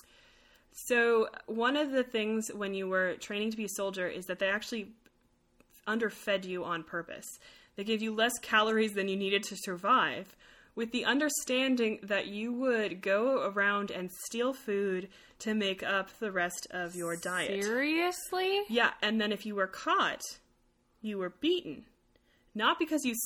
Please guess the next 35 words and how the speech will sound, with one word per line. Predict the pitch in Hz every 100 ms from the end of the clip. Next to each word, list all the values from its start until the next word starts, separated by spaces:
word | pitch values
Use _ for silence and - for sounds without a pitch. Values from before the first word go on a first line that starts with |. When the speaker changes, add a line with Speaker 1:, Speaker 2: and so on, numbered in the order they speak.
| -
Speaker 1:
stole, | 311 349 214 175 247 - _
but | 208 196
because | 208 - 208 208
you | 196
Speaker 2:
You |
Speaker 1:
were | 180
Speaker 2:
got | 185
Speaker 1:
caught. | - - 269 277 247 269
Speaker 2:
caught? | - - - _ _ _ _ _ _ _ _ -
Speaker 1:
And | 220 220 220
one | 262
of | 320
the | 320
places | 311 262 247 254 277 262 254 226
that | 214 208 - -
Spartan | 220 208 214 214 208
soldiers | 202 240 294 262 214 196 196
liked | 196 190
to | 185
steal | - 339 403
from | 269 220
the | 185
best | 185 185 185
was | 202 196 190 190 190 190 - - - _
the | 208
Temple | - 180 190 185
of |
Artemis, | 185 220 220 - - - - _ _ _ _ _ _ _ -
who | 220 208
is | 190
the | 208
goddess | 202 170 180 -
of | 175 160
the | 160
hunt. | 190 160 -